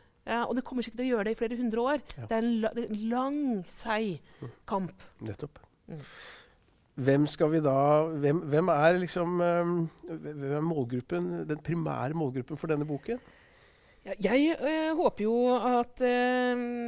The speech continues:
Speaker 1: den er brei, at det kan være, jeg vet jo at, eh, når en bok ha-, ha-, s-, s-, ordet feminist i store bokstaver,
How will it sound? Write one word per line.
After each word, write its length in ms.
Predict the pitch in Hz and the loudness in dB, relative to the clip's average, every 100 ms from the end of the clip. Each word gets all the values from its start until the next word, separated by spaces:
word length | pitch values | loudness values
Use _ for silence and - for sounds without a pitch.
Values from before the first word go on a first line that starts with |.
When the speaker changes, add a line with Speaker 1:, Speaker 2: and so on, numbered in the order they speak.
| 233 233 | -4 -6
Speaker 1:
den 240 | 214 240 240 | -2 -2 0
er 120 | 240 | 0
brei, 360 | 226 202 202 233 | 2 2 2 2
at 140 | 233 | 0
det 180 | 247 240 | 0 -2
kan 160 | 262 254 | 0 4
være, 540 | 233 185 208 214 214 | 6 6 2 2 4
jeg 140 | 233 220 | 2 2
vet 400 | 190 180 196 - | 0 -2 -4 -2
jo 300 | 180 208 190 - - - | 2 2 0 -4 -20 -8
at, 220 | - - 208 | -8 -4 0
eh, 420 | 202 202 196 196 | 2 4 4 2
når 240 | 196 190 | 2 2
en 100 | 196 | 0
bok 240 | 185 180 - | -2 -4 -6
ha-, 460 | 220 185 156 185 | -4 0 2 0
ha-, 220 | 147 160 101 | 0 -2 -4
s-, 140 | - 156 165 - - | -8 -14 -14 -18 -20
s-, 220 | - - - - | -20 -20 -16 -4
ordet 240 | 180 175 | -2 -2
feminist 560 | 214 220 202 196 180 233 | 2 4 4 4 2 4
i 40 | |
store 240 | - 240 | 2 4
bokstaver, 520 | 170 - 202 196 254 | 2 2 0 4 4